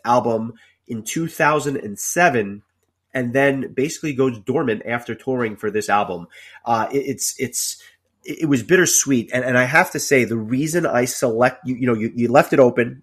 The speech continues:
and the reason I chose this particular album is because if you go back to the older stuff, there is a lot of cool material. It's very classically inspired, very heavy, but this album I thought was the most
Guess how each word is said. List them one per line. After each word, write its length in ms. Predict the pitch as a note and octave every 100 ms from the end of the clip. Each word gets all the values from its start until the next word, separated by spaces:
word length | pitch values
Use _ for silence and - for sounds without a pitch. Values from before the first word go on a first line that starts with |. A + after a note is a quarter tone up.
| -
and 120 | A2
the 80 | A#2+
reason 420 | G#2+ C#3 D3+ D3+
I 140 | C3
chose 440 | A#2+ - B2+ A#2+ G2
this 180 | B2
particular 520 | - A#2+ C3 B2 A2 G#2
album 460 | A2 G#2 F#2 F2+ - - -
is 160 | - A#2
because 400 | B2+ B2 C#3 B2
if 120 | A#2+
you 160 | C3 D#3
go 300 | D#3+ C#3+ -
back 320 | B2+ C3+ -
to 80 | C#3
the 140 | A#2+
older 260 | A#2 A#2 A2
stuff, 400 | - G2 F2+ - _ - _ _ -
there 260 | C#3 D3+
is 100 | D#3
a 60 | B2+
lot 320 | A#2 B2+ C3
of 100 | C3
cool 220 | - C3+
material. 680 | A#2 A#2 - A#2+ A#2+ A#2+ A#2
It's 180 | - A2
very 500 | F#2+ F#2 A#2+ C#3+ C#3+
classically 640 | C3 B2 A#2+ B2 - B2
inspired, 680 | A#2 G#2 - A2+ A2+ A2+ G#2+ _ _ F#2
very 340 | G#2+ D3 A2+
heavy, 460 | B2 C#3 G#2 F2+ - - _
but 260 | B2+ G2+ G2
this 220 | E3+ D#3
album 340 | B2+ A#2 A2 -
I 80 | A2+
thought 320 | - C3 -
was 140 | A#2
the 80 | A#2
most 360 | G#2+ A2+ -